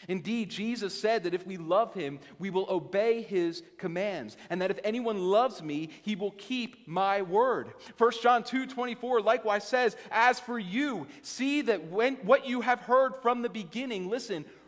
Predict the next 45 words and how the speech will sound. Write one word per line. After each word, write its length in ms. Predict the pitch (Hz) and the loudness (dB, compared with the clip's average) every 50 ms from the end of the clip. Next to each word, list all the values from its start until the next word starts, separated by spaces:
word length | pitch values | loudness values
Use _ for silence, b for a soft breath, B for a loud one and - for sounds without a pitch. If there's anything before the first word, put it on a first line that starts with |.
| B | B
remains 1160 | B 156 190 226 220 196 185 175 175 185 208 262 330 349 330 262 196 135 107 104 - - - - - - | B -6 -4 -2 -2 -2 -2 -2 0 0 2 2 0 0 -2 -4 -4 -6 -8 -10 -12 -14 -16 -16 -12 -6
in 160 | 190 185 160 151 | -6 -4 -4 -4
you. 320 | 151 147 131 107 82 - - - _ _ _ B B B B | -6 -8 -8 -8 -10 -14 -18 -20 _ _ _ B B B B
I 180 | B 240 285 277 | B 4 4 4
am 260 | 277 247 220 202 202 | 4 0 -2 2 4
writing 360 | 233 277 302 330 330 320 294 | 6 6 6 6 4 0 -4
these 200 | 262 233 214 - | -6 -6 -8 -8
things 300 | - 214 208 196 - - | -8 -8 -8 -8 -8 -10
to 100 | - 185 | -12 -10
you 160 | 185 208 214 | -8 -8 -4
about 320 | 202 196 220 202 196 180 185 | 0 2 2 2 2 2 2
those 240 | 240 262 269 240 - | 2 2 2 -2 -4
who 100 | 247 220 | -4 -4
are 80 | 202 | -4
trying 400 | 208 - - 240 247 269 269 262 - | -2 -2 0 2 2 2 2 0 -4
to 180 | - 226 196 165 B B B | -6 -8 -8 -10 B B B
lead 500 | 170 175 220 254 269 285 294 294 285 214 | -8 -6 -4 -2 -2 -2 -2 -4 -6 -8
you 460 | 185 196 220 226 233 226 226 220 220 220 - - _ _ - | -8 -8 -8 -6 -8 -8 -10 -10 -12 -14 -16 -20 _ _ -10
astray." 800 | 196 - - - - - - 202 208 208 208 180 135 131 123 - _ _ _ _ _ _ _ _ _ _ _ _ _ _ _ _ _ _ _ _ _ _ _ b b | -8 -8 -10 -12 -14 -12 -12 -10 -8 -8 -8 -10 -12 -14 -18 -20 _ _ _ _ _ _ _ _ _ _ _ _ _ _ _ _ _ _ _ _ _ _ _ b b
Church, 280 | b 220 226 226 - 208 | b 2 2 2 2 0
I 120 | 180 226 | 0 0
don't 120 | 240 233 214 | 0 0 -2
need 140 | 208 196 | -6 -8
to 60 | 175 165 | -8 -10
tell 220 | - 175 208 220 | -8 -6 -4 -4
you 180 | 220 190 170 147 | -4 -4 -6 -6
that 340 | 147 143 135 - - - - | -6 -6 -6 -8 -8 -4 0
there 180 | 190 185 175 | 0 2 2
are 80 | 156 139 | 2 0
many 540 | 135 131 135 160 220 269 226 143 104 95 - - - | -2 -4 -4 -2 -2 -2 -2 -4 -6 -8 -12 -12 -8
that 140 | 160 151 139 | -6 -4 -4
are 40 | |
trying 300 | 135 - 185 151 147 135 | -4 -4 -2 -2 -2 -2
to 80 | 135 143 | -4 -6
lead 220 | 131 139 143 143 | -6 -6 -6 -8
the 40 | 127 | -8
church 320 | - - - 160 147 147 147 | -10 -8 -8 -8 -8 -8 -10
astray 320 | 123 - - - 135 127 | -14 -14 -10 -8 -8 -8
these 280 | 120 139 143 135 - - | -6 -6 -8 -8 -10 -10
days 340 | 113 107 104 104 101 - - B B B | -12 -10 -10 -12 -14 -16 -20 B B B
from 160 | 151 143 143 - | -10 -10 -6 -4
all 180 | 156 170 180 170 | -4 -2 -4 -4
sectors 460 | - - - 160 - - 127 113 - | -6 -8 -8 -8 -8 -10 -14 -12 -12
of 80 | 117 | -12
society. 560 | - 135 - - 151 143 139 117 - 101 95 | -14 -12 -10 -8 -8 -8 -8 -10 -12 -14 -18